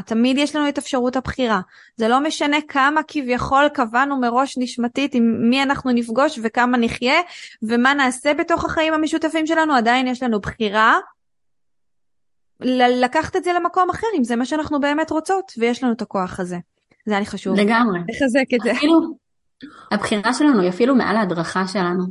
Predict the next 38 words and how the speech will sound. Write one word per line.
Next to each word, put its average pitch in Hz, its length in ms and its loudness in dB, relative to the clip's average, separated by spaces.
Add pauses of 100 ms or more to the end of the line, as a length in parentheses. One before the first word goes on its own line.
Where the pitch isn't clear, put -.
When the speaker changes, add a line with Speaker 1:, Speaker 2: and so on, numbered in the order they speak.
(160)
Speaker 2:
זאת - 100 -6
אומרת, 196 160 0
חשוב 226 200 0
לי 277 100 4
להגיד, 208 340 0
גם 220 160 2
אם 262 80 4
כי-, 202 160 -2
מישהי 226 400 2
קיבלה 208 280 0
מסר, 202 540 0
מישהי 233 240 2
עושה 214 260 0 (120)
משהו, 190 360 -2 (960)
הדבר 294 300 4
שהכי 302 320 0
מעניין, 208 500 2
גם 226 180 2
את 247 60 0
ההדרכה 185 460 -2
שלך 185 340 -6
וגם 226 180 4
את 247 60 0
הנשמה 208 360 2
שלך 214 260 -2
בסופו 190 260 -8
של 202 160 0
דבר, 180 260 0 (180)
זה 190 160 0
מה 202 240 6
הייתה 262 220 2
הבחירה 202 440 0
החופשית - 840 -6
שלך 220 380 0
ולאן 196 340 2 (200)
היא 226 160 4
הובילה 180 300 0
אותך. 170 360 -10